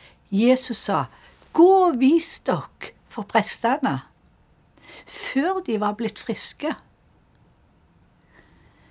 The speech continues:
Men hva ville prestene si? Tenk om vi møter noen fra familien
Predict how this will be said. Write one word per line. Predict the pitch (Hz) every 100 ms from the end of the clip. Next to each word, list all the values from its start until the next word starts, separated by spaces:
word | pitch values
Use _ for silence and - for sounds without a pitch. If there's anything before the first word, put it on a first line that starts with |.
| _ -
Men | 226 -
hva | - 349
ville | 403 339 -
prestene | - 302 - - 294 339 -
si? | - 160 151 135 _ _ _ _ _ _ _ _ _ _ _ _ _ _ _
Tenk | - 247 254
om | 254 247
vi | 233
møter | 202 170 262
noen | 254 165 - 233
fra | - 240
familien | 240 202 202 240 381 381